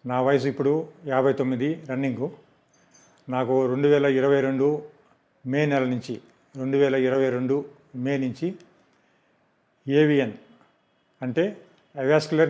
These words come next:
necrosis of hips, ఏవిఎన్ of hips, రెండు కాళ్ళకి హిప్స్ జాయింట్స్‌లో నాకు ప్రాబ్లంగా ఉండింది. దానివల్ల నాకు ముఖ్యంగా సమస్య వంగటము, కూర్చొని మళ్ళీ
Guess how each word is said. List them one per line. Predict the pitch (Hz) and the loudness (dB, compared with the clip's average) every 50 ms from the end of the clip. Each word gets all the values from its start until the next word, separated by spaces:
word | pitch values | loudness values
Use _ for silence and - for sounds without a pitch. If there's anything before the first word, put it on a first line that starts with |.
| 143 131 | 2 -2
necrosis | 123 - - 147 139 - 147 120 - - - - _ _ _ _ _ _ _ _ _ 139 160 | -2 0 2 0 2 0 -2 -6 -8 -10 -16 -20 _ _ _ _ _ _ _ _ _ 0 0
of | 160 - - - | 0 0 -4 -8
hips, | 147 - - - - 156 - - _ _ _ _ _ _ _ _ _ _ _ - 127 139 | -6 -6 -6 -8 -8 -10 -18 -20 _ _ _ _ _ _ _ _ _ _ _ -2 0 0
ఏవిఎన్ | 151 147 151 151 151 147 139 151 | 2 2 2 2 2 0 -2 -2
of | 156 156 170 139 123 - _ _ _ _ _ _ _ _ _ 151 | -2 -4 -10 -18 -20 -20 _ _ _ _ _ _ _ _ _ -8
hips, | 131 - - - - - _ _ _ _ _ _ _ _ _ _ _ _ - 135 | -8 -8 -10 -14 -14 -18 _ _ _ _ _ _ _ _ _ _ _ _ -10 -6
రెండు | 143 151 160 - | -2 -2 0 2
కాళ్ళకి | 151 143 143 139 127 110 147 156 127 | 2 2 2 2 0 -2 -4 -6 -6
హిప్స్ | 139 127 - - - | -8 -8 -10 -8 -6
జాయింట్స్‌లో | 147 131 127 127 117 117 120 151 190 180 139 | -4 -4 -2 -4 -4 -2 -2 -2 -2 0 -2
నాకు | 127 120 135 139 147 | -2 -2 -4 -4 0
ప్రాబ్లంగా | 143 135 135 127 139 135 123 123 120 | 0 0 2 2 0 -2 -2 -4 -4
ఉండింది. | 117 117 113 113 147 202 - - - _ _ _ _ _ _ _ _ _ _ _ _ - 113 | -6 -6 -6 -4 -4 -6 -6 -8 -18 _ _ _ _ _ _ _ _ _ _ _ _ -8 -4
దానివల్ల | 135 143 151 147 143 143 147 160 160 151 | -2 -2 0 0 2 2 2 2 2 0
నాకు | 143 135 135 139 | 0 0 0 -4
ముఖ్యంగా | 131 - - 156 151 143 | -4 -6 -6 -2 -2 -2
సమస్య | 143 - 147 151 - - 151 156 185 220 - - - _ _ _ _ _ _ - | -2 -2 -4 -4 -2 0 0 0 -2 -4 -8 -16 -20 _ _ _ _ _ _ -8
వంగటము, | 117 131 147 156 151 156 147 139 139 160 180 - - - | -6 -2 2 2 4 4 2 0 -2 -4 -6 -8 -10 -4
కూర్చొని | - 156 151 156 160 151 147 147 151 151 139 | -4 -4 0 2 0 0 0 -2 -4 -2 -2
మళ్ళీ | 139 147 | -2 -2